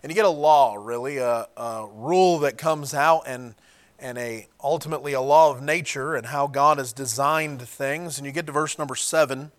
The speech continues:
probably familiar. We'll read the next few verses here, but Galatians six and verse seven, "Be not deceived. God is not mocked. For whatsoever a man soweth, that shall he also reap. For he that soweth to his flesh shall of the flesh reap corruption,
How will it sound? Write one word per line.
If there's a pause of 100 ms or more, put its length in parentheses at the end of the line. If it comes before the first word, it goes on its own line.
(1040)
probably
familiar.
We'll
read
the
next
few
verses
here,
but (440)
Galatians
six
and
verse
seven,
"Be
not
deceived. (1400)
God
is
not
mocked. (760)
For
whatsoever
a
man
soweth,
that
shall
he
also
reap.
For
he
that
soweth
to
his
flesh
shall
of
the
flesh
reap
corruption,